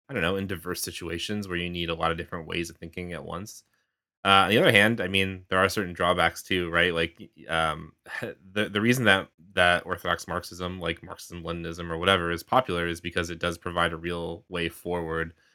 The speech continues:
And sometimes liberation theology doesn't take that way, uh, for better or for worse too.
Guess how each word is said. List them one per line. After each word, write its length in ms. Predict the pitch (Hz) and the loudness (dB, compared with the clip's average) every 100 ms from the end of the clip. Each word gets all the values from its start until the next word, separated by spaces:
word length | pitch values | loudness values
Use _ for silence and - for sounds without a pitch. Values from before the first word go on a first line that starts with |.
| _ _ - | _ _ 4
And 400 | 87 85 85 85 | 6 6 0 -4
sometimes 380 | 95 92 90 | 0 2 2
liberation 340 | 90 85 82 85 | 0 -2 -2 0
theology 300 | 85 85 82 | 0 2 0
doesn't 260 | 85 85 82 | -2 -2 0
take 160 | 104 | 2
that 180 | 90 85 | 2 2
way, 280 | 85 85 - _ | 0 0 -2 _
uh, 200 | 87 87 | 2 2
for 140 | - 92 | 2 0
better 200 | 90 85 | 2 0
or 20 | |
for 140 | - | -2
worse 260 | 85 87 - | -2 -2 -4
too. 240 | - 90 | -4 -4